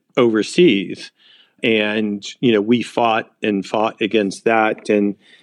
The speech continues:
and used clean water law and, and other environmental laws. And, uh, Dominion Power was the primary, Dominion and Duke were the two primary owners of the Atlantic Coast Pipeline. And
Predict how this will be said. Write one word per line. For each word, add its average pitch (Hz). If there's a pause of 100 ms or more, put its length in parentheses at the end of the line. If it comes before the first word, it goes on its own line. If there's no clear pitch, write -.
(160)
and 104
used 107
clean 113
water 104
law 104
and, 95
and 101
other 110
environmental 101
laws. 101 (460)
And, 104 (100)
uh, 107 (140)
Dominion 110 (300)
Power 110
was 107
the 104 (640)
primary, 117
Dominion 117
and 98
Duke 120
were 110
the 104
two 117
primary 104 (720)
owners 123
of 107
the 110
Atlantic 107
Coast 101
Pipeline. 98
And 101